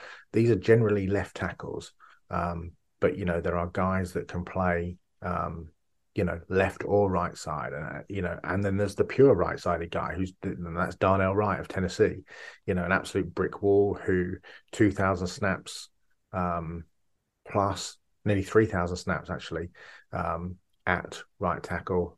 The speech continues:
He was phenomenal this season. You, you watch him against Alabama, uh, he absolutely stonewalled Will Anderson, um, the entire game. Uh, strong, he's three hundred and thirty-five pounds,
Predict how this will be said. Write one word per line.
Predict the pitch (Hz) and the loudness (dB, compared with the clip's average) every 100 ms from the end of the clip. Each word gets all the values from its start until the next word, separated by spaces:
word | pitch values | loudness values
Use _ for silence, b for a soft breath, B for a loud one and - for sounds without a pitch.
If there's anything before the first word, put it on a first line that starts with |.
| _ | _
He | 104 | -6
was | 87 | -4
phenomenal | - 101 98 101 95 | -2 0 2 2 2
this | 90 - | 0 0
season. | 92 87 92 90 87 | -2 0 0 0 -2
You, | 98 | -2
you | 92 95 | 0 2
watch | 98 90 | 2 0
him | 95 | 0
against | 90 90 | -2 0
Alabama, | 90 85 92 95 92 b b b - | 0 2 2 2 -2 b b b -8
uh, | 87 | -6
he | 85 90 | -6 -4
absolutely | 92 92 - 92 90 87 87 87 92 - - | -4 -4 -4 0 0 0 -4 -4 -8 -14 -14
stonewalled | - - - - 101 101 95 85 85 87 92 | -10 -10 -10 2 6 6 4 0 -2 -4 -6
Will | - 95 | 0 0
Anderson, | 85 85 - 92 92 90 _ - | 0 -4 -6 -2 -2 -4 _ -12
um, | 92 90 90 87 87 _ - | -6 -4 -4 -6 -10 _ -6
the | 98 95 | 0 2
entire | 90 - 92 90 87 | 2 0 2 2 2
game. | 87 87 92 90 b b - | -2 -2 -6 -8 b b -12
Uh, | - - - | -8 -10 -10
strong, | - - - 104 101 98 98 92 - b - | -10 -10 0 4 6 6 2 0 -4 b -8
he's | 95 | -8
three | - 98 98 | 0 6 6
hundred | 95 85 | 6 0
and | 90 | 0
thirty-five | 98 92 92 90 | 0 0 0 -2
pounds, | - 92 90 90 90 | 0 0 2 0 -4